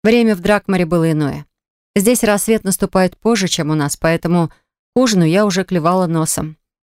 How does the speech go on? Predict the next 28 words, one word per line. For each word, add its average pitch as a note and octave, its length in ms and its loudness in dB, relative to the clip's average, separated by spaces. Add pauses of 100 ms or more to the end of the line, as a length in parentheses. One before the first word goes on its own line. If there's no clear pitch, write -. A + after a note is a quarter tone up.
(140)
Никто G#3 320 0
меня F#3 240 2
мучить F3+ 320 -2
не F3+ 100 0
стал, A3 360 0
и F3+ 80 -2
я E3+ 140 0
отправилась F3+ 680 -2
в E3+ 100 -2
выделенные E3+ 520 2
гостевые D3 420 -4
покои. D3 500 -6 (720)
На A3+ 80 0
самом D#4 360 2
деле A#3 240 2
я A3 60 0
была F#3+ 220 0
не F3+ 100 0
просто - 320 -2
приятно G3+ 400 0
удивлена, D#3+ 520 -4 (260)
а F#3 120 4
очарована F#3+ 600 2
вниманием E3+ 540 2
и E3+ 40 0
заботой E3 420 -4
родителей D#3+ 480 -2
Даррена D#3 440 0